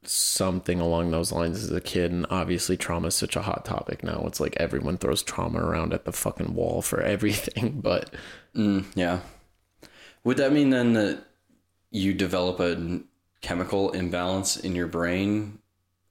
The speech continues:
Speaker 1: Yes.
Speaker 2: from a psychological traumatic event? Like
Speaker 1: Yes. That's at least what they're saying. And I feel like that's the interesting thing is, you know, obviously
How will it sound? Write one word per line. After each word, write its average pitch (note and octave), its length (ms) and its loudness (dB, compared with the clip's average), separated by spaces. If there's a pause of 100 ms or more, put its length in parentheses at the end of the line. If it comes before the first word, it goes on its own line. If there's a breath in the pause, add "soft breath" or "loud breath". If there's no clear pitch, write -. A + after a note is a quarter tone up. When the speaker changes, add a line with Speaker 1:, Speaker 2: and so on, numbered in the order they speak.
(360)
Speaker 1:
Yes. G#2+ 600 2
Speaker 2:
from F2 520 0 (200)
a F2+ 180 0
psychological F#2+ 1040 2
traumatic F2+ 600 -2
event? F#2 400 -4
Like G2 300 -8
Speaker 1:
Yes. - 560 2 (420 soft breath)
That's B2+ 220 2
at A#2+ 160 4
least A2+ 240 4
what G#2+ 120 2
they're G2+ 100 2
saying. G2 540 2
And G2 180 2
I G#2 100 0
feel C#3 220 2
like A2 160 2
that's B2+ 220 0
the A2 200 4
interesting G2 540 0
thing F2+ 260 2
is, E2 240 0 (500 soft breath)
you - 80 0
know, G2+ 100 2
obviously F2+ 720 2